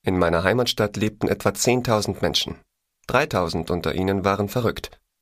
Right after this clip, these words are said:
wenn auch nicht gemeingefährlich. Ein linder Wahnsinn umgab sie wie eine goldene Wolke. Sie gingen ihren Geschäften nach und verdienten Geld. Sie heirateten und zeugten Kinder. Sie lasen Bücher und Zeitungen.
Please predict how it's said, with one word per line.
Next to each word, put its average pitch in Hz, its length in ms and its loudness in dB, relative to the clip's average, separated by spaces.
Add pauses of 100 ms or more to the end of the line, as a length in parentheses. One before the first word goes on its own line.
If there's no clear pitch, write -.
(120)
wenn 101 260 2
auch 104 200 0
nicht 101 200 0
gemeingefährlich. 82 760 0 (1120)
Ein 123 140 4
linder 139 380 2
Wahnsinn 101 440 2
umgab 87 400 0
sie 85 280 -4
wie 107 140 2
eine 101 180 2
goldene 95 380 0
Wolke. 80 360 -4 (840)
Sie 123 180 0
gingen 151 240 4
ihren 113 240 2
Geschäften 120 480 0
nach 104 320 2
und 90 160 -2
verdienten 92 440 0
Geld. - 400 -4 (360)
Sie 90 220 -2
heirateten 113 640 0
und - 140 -8
zeugten - 380 -2
Kinder. 110 480 0 (300)
Sie - 120 0
lasen 131 380 2
Bücher - 480 -2
und - 140 -4
Zeitungen. 107 600 0